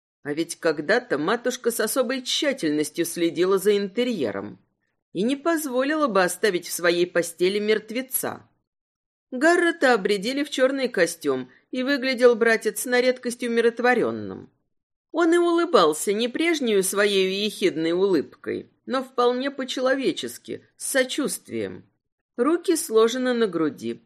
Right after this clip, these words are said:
сцеплены нитяной петлей, и из-под ладоней выглядывает черная книжица, не то заветы, не то конституция,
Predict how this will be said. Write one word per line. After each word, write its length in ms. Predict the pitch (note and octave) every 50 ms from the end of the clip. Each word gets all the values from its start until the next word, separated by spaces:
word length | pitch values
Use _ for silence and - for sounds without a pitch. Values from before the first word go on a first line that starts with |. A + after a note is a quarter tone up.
| _ _ _
сцеплены 720 | - - - - - D#4 D#4+ D#4 - C#4+ C#4 C#4 C4 C4 C4
нитяной 480 | B3 A#3+ A#3+ A#3+ - B3 A#3 A#3+ A#3
петлей, 640 | A3+ A#3 C4 C4 C4 - F3 C3+ A2+ F#2+ F#2 - - _ _ _ _ _ _ _ -
и 160 | - A3 A#3
из-под 320 | A3 - - - G#3+ G3
ладоней 500 | G#3+ A3 A3+ G#3+ A3+ D4 D#4 C4 G3 E3+
выглядывает 720 | D#3+ F#3 G3 F#3+ A#3 C4 C4+ A#3+ A#3 A3+ A#3 A#3 A3+ A#3 -
черная 480 | - - B3+ A#3+ A3+ A3+ A#3 A#3+ B3
книжица, 880 | A#3+ B3 C#4 B3+ B3 G3 D#3+ B2 B2+ B2 - - - - A2+ G2+ G2+ _ _ _ _ _ _ _
не 160 | - A#3 A#3+
то 180 | A#3+ B3 C4+ C4
заветы, 680 | G#3+ A3+ A3 G#3+ G3+ A3+ C4+ D4 C#4+ - B3+ B3+ B3+ B3+ - _ -
не 160 | B3 B3+ B3
то 160 | B3 B3+ A#3+
конституция, 1120 | B3 A#3+ A3+ A3 - - - B3 B3 - E3+ D#3 C3 - - - - - A2+ A2+ A#2+ B2 _